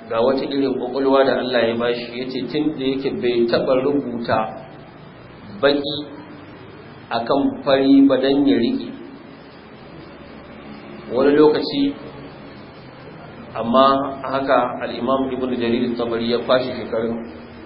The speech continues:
har ya koma zuwa ga Allah bai aure ba. Abu Abdullahi al-Imam al-Bukhari yana cikinsu,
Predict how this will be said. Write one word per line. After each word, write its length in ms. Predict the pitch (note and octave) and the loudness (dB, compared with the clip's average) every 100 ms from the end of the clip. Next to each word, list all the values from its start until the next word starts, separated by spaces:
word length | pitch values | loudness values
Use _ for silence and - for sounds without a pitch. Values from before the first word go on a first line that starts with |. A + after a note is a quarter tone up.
| - - - - | -18 -20 -16 -6
har 100 | B2 | -2
ya 140 | C3 | 0
koma 280 | C3 C3 B2 A#2 | 0 0 0 0
zuwa 220 | A#2 A2+ | 0 -2
ga 100 | A2+ | -4
Allah 240 | A#2+ A#2 G#2+ | -4 -4 -4
bai 140 | G#2+ | -6
aure 280 | G#2+ G#2 G#2+ | -6 -6 -4
ba. 140 | G#2 G#2 - - - - - - - - - - - - - | -6 -8 -12 -16 -18 -18 -18 -18 -18 -20 -20 -20 -20 -20 -4
Abu 240 | B2 C3 - C#3 | 0 4 6 6
Abdullahi 600 | - C#3 C#3 D3 D3 - - - - - - - - - - - - - - - - - - - - - | 4 2 4 6 4 0 -8 -12 -16 -18 -18 -20 -18 -18 -18 -18 -18 -18 -18 -18 -18 -18 -16 -16 -18 -4
al-Imam 400 | B2+ C3 C#3 D#3+ D#3+ | 2 4 6 6 4
al-Bukhari 560 | C3+ - C3+ C3 C3 C3 - - - - - - - - - - - - | 2 2 6 6 4 -2 -6 -14 -14 -16 -16 -16 -16 -16 -18 -18 -18 -6
yana 300 | A#2+ D3+ C#3+ | 2 4 4
cikinsu, 460 | C3 B2+ B2 B2 | 0 -4 -4 -6